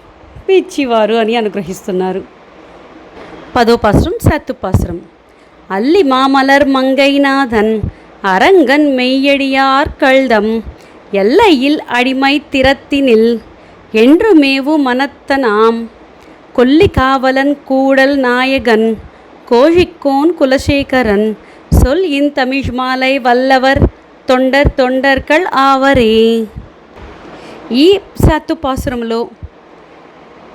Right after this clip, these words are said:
పాసురాలను అనుగ్రహించిన వారు ఎవరు? ఈ పాసురాలను సేవించిన వారిని ఏమిటి ఫలం? అంటే పాసురాలను అనుగ్రహించిన వారికి, పాసురాలను సేవించిన వారికి ఏంటి ఫలం?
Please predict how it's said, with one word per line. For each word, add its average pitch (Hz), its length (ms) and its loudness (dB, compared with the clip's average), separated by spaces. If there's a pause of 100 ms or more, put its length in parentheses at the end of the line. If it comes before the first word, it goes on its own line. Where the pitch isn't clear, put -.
పాసురాలను 294 800 0 (100)
అనుగ్రహించిన 240 720 -6
వారు 220 280 -2
ఎవరు? 214 380 -2 (1000)
ఈ 240 100 -2
పాసురాలను 254 680 0
సేవించిన 196 640 -4
వారిని 202 520 -6 (680)
ఏమిటి 220 380 -2
ఫలం? 277 440 0 (600)
అంటే 254 160 -2
పాసురాలను 240 1000 0
అనుగ్రహించిన 254 680 -2
వారికి, 277 580 0 (560)
పాసురాలను 339 640 2
సేవించిన 233 600 -2
వారికి 269 380 -4
ఏంటి 277 220 -2
ఫలం? 302 380 -2